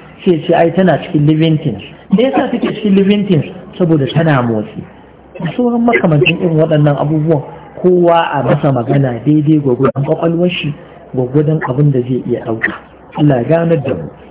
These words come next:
Haka al-Imam Abu Qilaba ya ce, sai ce, "Fa inna man la ya'rifuhu yadurruhu wa la yanfa'uhu." Domin idan ka je ka karantar da mutum abin da ba zai iya gane shi ba, to cutar da shi zai, ba zai amfane shi ba.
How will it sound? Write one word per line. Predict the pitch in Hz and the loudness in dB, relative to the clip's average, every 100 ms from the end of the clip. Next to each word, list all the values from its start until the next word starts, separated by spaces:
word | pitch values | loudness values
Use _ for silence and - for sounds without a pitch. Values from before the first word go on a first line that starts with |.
| - - | -20 -18
Haka | - 202 311 | -4 0 2
al-Imam | 160 147 143 151 190 165 | 2 2 2 2 0 0
Abu | 139 156 | 0 0
Qilaba | 151 131 127 113 110 | 0 2 2 2 0
ya | |
ce, | 107 113 - - - | -2 -10 -14 -20 -2
sai | 185 170 | -2 2
ce, | 185 | 0
"Fa | 139 | 0
inna | 226 240 226 | 2 2 4
man | 202 214 208 | 2 2 0
la | 214 | 2
ya'rifuhu | 208 170 175 196 180 180 185 | 0 0 0 0 2 4 4
yadurruhu | 156 147 226 226 214 233 | 2 2 0 2 2 4
wa | 220 | 4
la | 240 247 | 2 2
yanfa'uhu." | 208 156 175 165 113 110 - - 160 | 0 -2 -4 -4 -6 -8 -12 -6 0
Domin | 156 202 190 | 2 2 2
idan | 165 226 | 0 0
ka | 277 262 | 0 0
je | 262 | 0
ka | - | -2
karantar | - 247 240 254 | -2 -2 0 0
da | 254 | 2
mutum | 190 151 208 165 | 0 2 0 0
abin | 147 196 | 2 2
da | 180 | 2
ba | 147 | 2
zai | 143 202 180 | 2 2 2
iya | 196 165 | 2 2
gane | 127 170 175 156 127 | 2 0 2 -2 -4
shi | - | -2
ba, | 123 127 - - - | -2 -2 -4 -16 -6
to | 143 135 | -2 0
cutar | 190 185 196 165 | -2 0 -2 -2
da | 139 | -2
shi | 151 143 | -2 2
zai, | 151 | 2
ba | 131 131 | 2 0
zai | 147 | 0
amfane | 120 - 110 113 | -2 -8 -8 -8
shi | - - | -8 -12
ba. | - | -14